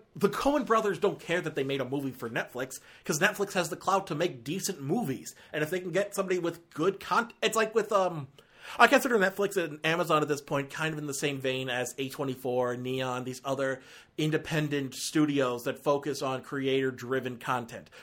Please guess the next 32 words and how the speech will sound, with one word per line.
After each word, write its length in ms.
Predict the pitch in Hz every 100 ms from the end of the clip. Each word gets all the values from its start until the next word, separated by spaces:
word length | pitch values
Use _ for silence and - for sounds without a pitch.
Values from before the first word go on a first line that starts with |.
| -
Blumhouse 560 | 175 170 135 110 - -
as 140 | 123
well. 320 | 139 117 92 - - - -
Uh, 320 | 123 123 120
they 180 | 131 151
fo-, 300 | 147 175 190
they, 260 | 175 175 - -
doesn't 220 | 165 202
matter 220 | 196 190
the 120 | 160 143
budget 440 | 123 160 185 -
so 200 | - 147
much, 500 | 139 131 - - - 135
uh, 460 | 135 131 127 120 - - -
uh, 160 | 143 147
although 380 | 160 156 147 135
some 160 | - 151
of 60 | 151
them 220 | 147 139
do 160 | 151 151
try 180 | 165
to 60 | 135
keep 100 | 175
the 80 | 131
budgets 300 | 143 131 123
low 100 | 135
'cause 160 | 139
they 60 | 135
don't 160 | 135 135
have 160 | 127
infinite 340 | 123 123 127 123
monies, 380 | 127 143 -